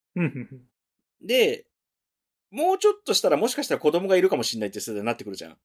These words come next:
Speaker 1: はいはい。
Speaker 2: その時にさ、自分がやってたベイブレードからさ、Xダッシュついたらまたやんない？多分。そういうなんか、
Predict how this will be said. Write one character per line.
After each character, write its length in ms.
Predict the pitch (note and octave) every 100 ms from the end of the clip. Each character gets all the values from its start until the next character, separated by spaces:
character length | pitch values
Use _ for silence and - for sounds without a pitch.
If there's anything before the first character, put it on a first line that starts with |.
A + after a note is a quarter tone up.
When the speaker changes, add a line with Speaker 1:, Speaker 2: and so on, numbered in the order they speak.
| _ _ _ -
Speaker 1:
は 100 | C3
い 60 |
は 120 | C3 B2
い。 560 | _ _ _ _ G3
Speaker 2:
そ 180 | - A#3
の 80 | E4+
時 180 | A4 D4+
に 60 |
さ、 140 | D#3 A#2
自 260 | - D3+
分 260 | G3 D#4+ E4+
が 140 | D4+
や 120 | C#4 C4+
っ 80 |
て 100 | C#4+
た 120 | C4+ G#3+
ベ 220 | G3 A#3+
イ 20 |
ブ 80 | A#3+
レ 160 | B3+
ー 20 | G3
ド 140 | B2
か 120 | B2
ら 80 | G2
さ、 360 | - G#2 G2+ - _ _ _
X 440 | D3 - - C4+ C#4
ダ 80 |
ッ 20 | D#4+
シ 180 | -
ュ 20 | C#3
つ 20 |
い 20 |
た 60 | -
ら 80 |
ま 140 | G2 A#3+
た 100 | B3
や 140 | G#3+
ん 80 | G#3+
な 100 | G#3+
い？ 120 | C4 _ -
多 120 | G#2
分。 180 | - - _ _ _ _ _
そ 200 | - F#3+
う 20 | F#3
い 100 | F3+
う 20 |
な 100 | F#3
ん 40 |
か、 300 | B2 G#2 -